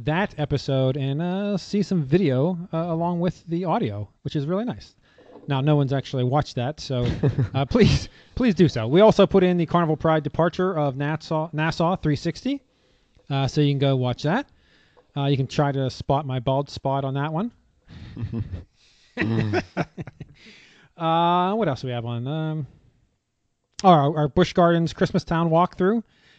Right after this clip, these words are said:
Speaker 1: and the Six Flags America walkthrough for the lights. So, uh, go check out all of those on our YouTube channel. Also, we have the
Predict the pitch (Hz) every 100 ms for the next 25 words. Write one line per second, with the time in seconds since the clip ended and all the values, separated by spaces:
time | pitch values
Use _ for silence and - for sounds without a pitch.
0 | _ 151 160 165 165 175 214 - 202 190
1 | 202 170 214 240 240 151 131 120 - 117
2 | 104 - 135 143 214 - - - 156 156
3 | 151 151 - 180 - 180 170 170 208 220
4 | 147 147 151 - 160 143 180 185 175 180
5 | 170 170 - _ _ _ _ _ _ _
6 | - - - 214 226 247 208 175 185 190
7 | 180 170